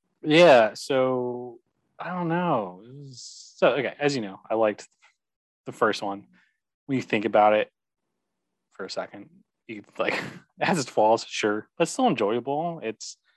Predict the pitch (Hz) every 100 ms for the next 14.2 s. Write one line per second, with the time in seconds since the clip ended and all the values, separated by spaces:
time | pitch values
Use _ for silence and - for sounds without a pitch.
0 | _ _ _ _ _ 269 233 196 165 156
1 | 127 120 110 110 - - _ _ _ _
2 | _ - 113 101 107 - - - _ -
3 | _ 180 165 120 160 190 196 214 196 156
4 | 131 160 208 190 147 170 165 139 147 127
5 | 104 104 92 - - 110 107 101 107 104
6 | 98 104 - 127 107 98 98 104 127 131
7 | 110 107 101 117 113 - 117 113 113 117
8 | 101 101 107 - 104 120 110 101 104 -
9 | - - _ - 117 120 123 123 120 123
10 | 113 107 143 160 110 95 95 90 92 -
11 | 98 - - - - - 123 127 120 131
12 | 180 196 202 143 104 123 117 95 104 107
13 | - 131 127 - - 120 120 127 127 117
14 | 110